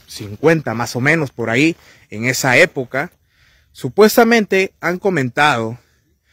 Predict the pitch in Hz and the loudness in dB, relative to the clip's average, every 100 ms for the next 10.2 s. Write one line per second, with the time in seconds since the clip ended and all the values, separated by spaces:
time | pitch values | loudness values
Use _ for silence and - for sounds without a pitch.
0 | _ _ _ 147 156 165 - - _ - | _ _ _ 0 2 2 -2 -20 _ -20
1 | - 127 143 156 175 170 - 135 135 135 | -10 -4 -2 2 2 0 -2 -2 -2 -4
2 | _ _ _ _ _ _ _ _ _ _ | _ _ _ _ _ _ _ _ _ _
3 | 98 - 107 101 139 120 135 110 92 - | -8 -4 -4 -2 -2 0 0 -2 -4 -12
4 | _ _ _ _ _ _ - 120 180 156 | _ _ _ _ _ _ -4 2 2 2
5 | 117 113 120 123 - 117 107 123 131 120 | -2 -6 -8 -10 -10 -10 -6 -4 -4 -6
6 | 107 107 139 156 127 127 - - _ - | -8 -2 2 2 2 -2 -6 -20 _ 0
7 | 131 147 165 - 160 156 - 127 135 143 | 2 2 2 0 0 0 -2 -2 -2 0
8 | 165 147 110 104 _ _ _ _ _ _ | 0 0 -4 -8 _ _ _ _ _ _
9 | - 117 - - 165 180 135 135 185 147 | -2 -2 0 4 6 6 4 4 2 2
10 | 123 160 | -2 -6